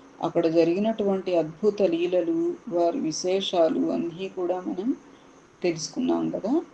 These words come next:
గోకర్ణం నుండి కురు-, కురుపురం వచ్చాక ఏమిటి అసలు శ్రీపాద చరిత్ర అనేటువంటి అంశం తెలుసుకోవాలి అనే జిజ్ఞాస ఉంటే తప్పకుండా శ్రీపాద లీలా వైభవం ఆ గ్రంథం చదివితే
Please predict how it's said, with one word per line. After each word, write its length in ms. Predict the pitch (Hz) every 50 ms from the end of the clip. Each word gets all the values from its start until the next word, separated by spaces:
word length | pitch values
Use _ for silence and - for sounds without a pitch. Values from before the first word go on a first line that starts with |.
| - 240 170 170
గోకర్ణం 640 | 175 175 196 208 202 - 208 202 208 202 196 196 190
నుండి 400 | 185 190 185 185 185 233 262 262
కురు-, 480 | - - 196 190 196 190 185 180 175
కురుపురం 640 | 170 - - 185 196 196 - 202 196 196 190 190 180
వచ్చాక 720 | 175 170 170 - - 180 170 170 165 - - 214 254 269 269 - - - - - - - - 196
ఏమిటి 540 | 196 190 190 190 190 185 185 185 185 185
అసలు 280 | 180 170 - 170 170 170
శ్రీపాద 760 | 165 - - 180 180 175 - 190 185 185 185 - 170 - 175
చరిత్ర 540 | 170 170 - - - 165 170 165 156 156 160 - - - -
అనేటువంటి 840 | 165 170 175 175 175 175 170 - 170 170 165 170 165 - 170 170 165 165 175 - - - - - - -
అంశం 440 | - 165 170 185 196 - 262 254 254
తెలుసుకోవాలి 880 | 247 226 202 202 208 - - - 214 202 202 196 202 190 185 190 190 190
అనే 240 | 185 180 180 175 170
జిజ్ఞాస 600 | 160 165 151 156 175 170 175 180 185 185 - 185
ఉంటే 380 | 175 170 170 170 - 214 233
తప్పకుండా 800 | 233 - 175 175 - - 208 208 220 214 220 220 214 214 240 254
శ్రీపాద 580 | 254 247 - 202 202 202 202 - 208 202 196 196
లీలా 380 | 190 196 185 185 185 185 180
వైభవం 580 | 180 185 185 180 175 - - 170 170 180 180 175 - - - - - - - - - -
ఆ 120 | 175 170 -
గ్రంథం 400 | - 170 165 170 170 185 202 214
చదివితే 640 | 208 202 196 185 185 185 196 196 - 254 294 359 392